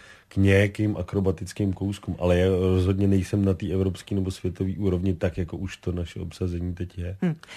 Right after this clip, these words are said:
Speaker 2: Eh, říká Rosťa Novák, eh, tak ještě jeden film si dáme, Rosťo, jestli
Speaker 1: Hm.
Speaker 2: dovolíte.
Speaker 1: No.
Speaker 2: Eh, já mám ráda vaše představení Up and Down a výkon, jaký tam podává váš tatínek, je podle mého názoru výjimečný.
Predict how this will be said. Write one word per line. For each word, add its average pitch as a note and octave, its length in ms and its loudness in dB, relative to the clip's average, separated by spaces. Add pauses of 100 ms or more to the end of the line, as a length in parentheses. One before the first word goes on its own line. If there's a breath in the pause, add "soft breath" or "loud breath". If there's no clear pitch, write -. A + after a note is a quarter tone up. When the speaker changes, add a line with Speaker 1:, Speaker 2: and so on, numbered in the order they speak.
(160 loud breath)
Speaker 2:
Eh, D#3+ 300 -4
říká F3+ 300 -2
Rosťa G3+ 260 -2
Novák, E3 460 0
eh, D#3 120 0 (300)
tak E3 180 -6
ještě G#3 220 -2
jeden A#3 260 4
film E3 240 0
si D#3+ 140 -4
dáme, D3+ 300 -2
Rosťo, - 340 -10 (240)
jestli E3 300 -4
Speaker 1:
Hm. D#3+ 40 0
Speaker 2:
dovolíte. D3 560 -2
Speaker 1:
No. E2+ 220 0 (200 loud breath)
Speaker 2:
Eh, D#3+ 180 -4 (120)
já E3+ 140 0
mám G#3+ 140 4
ráda F#3 240 2
vaše E3 260 -4
představení E3 600 -2
Up - 120 -6
and F3 120 2
Down D#3 380 0
a D3+ 240 -2
výkon, D#3 380 -4
jaký D#3+ 200 -4
tam E3 180 -4
podává D#3 360 -2
váš D#3 180 -2
tatínek, D#3 460 -4
je D3+ 80 -4
podle D3+ 280 -2
mého D3 260 -2
názoru D#3 460 -2 (360 loud breath)
výjimečný. D#3 800 0